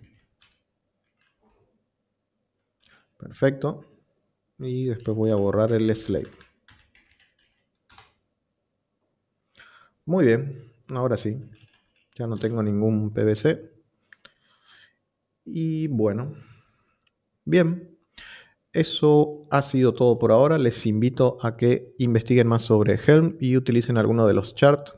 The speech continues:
Pueden instalar cualquiera de las que se encuentran disponibles. Hay una gama muy alta de, de charts. Y como han visto, se administra de una manera muy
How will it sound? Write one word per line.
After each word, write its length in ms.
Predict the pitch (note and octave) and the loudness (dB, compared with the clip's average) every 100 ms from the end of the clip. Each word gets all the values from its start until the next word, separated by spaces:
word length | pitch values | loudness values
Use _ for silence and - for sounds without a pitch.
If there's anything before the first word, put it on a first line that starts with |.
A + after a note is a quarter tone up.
| _ | _
Pueden 220 | A#2 A2+ | -2 -2
instalar 360 | A2+ A2 A2+ | 0 2 2
cualquiera 520 | A#2 G2+ F2+ A2+ A#2 G#2+ | 2 0 0 0 2 4
de 120 | G#2 | 2
las 500 | G2 G2 - - - | 0 -4 -8 -14 -12
que 140 | - | -8
se 100 | G#2 | -6
encuentran 360 | G2+ A2+ A2 G#2 | -2 0 2 0
disponibles. 600 | G2+ C#3 D#3 C#3+ D3+ D#3 | 0 0 0 0 -2 -4
Hay 300 | - A#2+ A#2+ _ | -2 -2 -2 _
una 560 | C3+ G#2 G#2+ G#2+ A2+ A2 | -6 -2 -2 -2 0 2
gama 220 | A2+ A2 | 2 0
muy 320 | A2+ C#3+ B2 | 2 2 4
alta 320 | A#2 A2+ A2 | 4 2 -2
de, 160 | G2+ G#2 | -2 -4
de 160 | A2+ | -6
charts. 560 | - C#3+ D#3+ - - - _ _ - - - - _ _ _ _ _ _ _ _ _ _ _ - | -2 0 0 -6 -20 -20 _ _ -20 -20 -20 -20 _ _ _ _ _ _ _ _ _ _ _ -2
Y 180 | C#3 C#3 | -2 0
como 280 | C3 A2+ | 2 2
han 80 | A#2 | 4
visto, 460 | B2+ C3 D3 E3 - | 2 2 0 0 -4
se 320 | - - B2 | -14 -2 2
administra 420 | A2+ A2+ C3 C#3+ | 2 2 0 0
de 40 | C3 | 0
una 100 | A#2+ | 0
manera 240 | A#2 A#2+ | 2 2
muy 340 | A2+ C3+ D3 | 2 0 -2